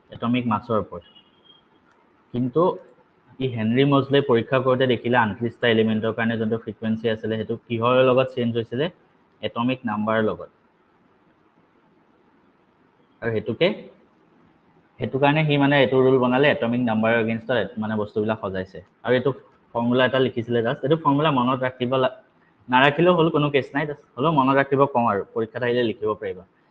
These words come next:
মানে, ইয়াত এইটো পেৰেগ্ৰাফত যি আছে ন, সেয়া পৰীক্ষাত নাহে, মানে, মই আজিলৈকে অহা দেখা নাই, কিন্তু হ'লেও তোমালোকে জানিবৰ কাৰণে কৈছো আৰু। ইয়াত এই ফৰ্মুলাটোত কি আছে চোৱা,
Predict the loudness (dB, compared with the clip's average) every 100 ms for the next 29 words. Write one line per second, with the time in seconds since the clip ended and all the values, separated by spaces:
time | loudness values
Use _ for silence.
0 | _ _ _ -6 -4 -2 0 0 -2 -6
1 | -6 -4 -6 -6 _ -6 -2 0 0 -2
2 | 0 0 0 -2 -6 -6 -10 _ _ _
3 | _ _ _ -8 -4 -2 -2 -2 -2 -2
4 | -4 -6 -4 -2 -2 0 0 2 2 -2
5 | -4 -4 -4 -6 -8 -6 -2 -2 -2 -6
6 | -8 -6 -8 -8 -8 -6 -6 -8 -8 -8
7 | -8 -8 -10 -14 _ _ _ _ _ _
8 | _ _ _ _ _ _ _ _ 0 2
9 | 2 0 0 0 0 2 0 -2 0 0
10 | -2 -6